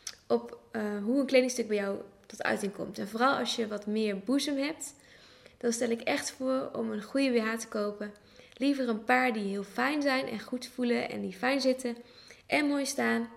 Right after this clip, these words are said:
waar jij je ook vrouwelijk in voelt, dan een heleboel waarvan je denkt, "Ja, zit niet zo lekker of de beugel zit niet fijn." Of, ja, ik heb het gewoon niet nodig. Allemaal oké, maar mijn voorstel is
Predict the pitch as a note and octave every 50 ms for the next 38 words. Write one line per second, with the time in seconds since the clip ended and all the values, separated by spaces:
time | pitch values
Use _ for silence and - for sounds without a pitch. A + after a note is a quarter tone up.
0 | - - - - G#3+ G#3 G3+ G3+ A3+ - - - - C4 C#4 D4+ D#4 D4+ D4+ D4+
1 | D4 - - - C4 C4+ C4+ C4+ - - - - - - - _ - - - -
2 | _ _ - B3 B3 A#3 A3+ A#3 B3 B3 A#3+ A#3 A#3 A#3+ A#3+ A#3 A3+ A3 A3+ A3+
3 | A3 A3 A3 G#3+ G#3+ G#3+ G#3 G#3 G#3+ G#3+ G#3+ - - - - - - - A#3+ A#3
4 | A#3 A3 G#3+ A3 G#3+ G#3+ A3 A3 A3 A3+ G#3+ G#3 G#3+ - F#3+ G3+ A3+ A#3+ A#3 A#3
5 | A3+ A3+ A3+ G#3+ G#3 G3+ - G#3+ G#3 G#3 G#3 G#3 G#3 G#3+ - - G#3 - - -
6 | _ _ - - - - - - - - - - - _ - - - - - -
7 | - - A#3 G#3+ A3+ - - A#3 G#3+ G#3 G#3 G#3 A#3+ B3+ C4+ C#4+ C#4+ D#4 D#4+ E4+
8 | D#4+ - - - - - _ _ _ _ _ _ _ _ _ _ _ _ _ _
9 | - - - - C#4 D4+ D4+ D4 C#4 C4 B3+ B3 B3 B3 A#3 A#3 A#3+ A3+ G#3+ G#3+
10 | A3 A#3 C4 B3+ - B3+ B3+ B3 - - A#3+ A#3 - A3 A3 A3 -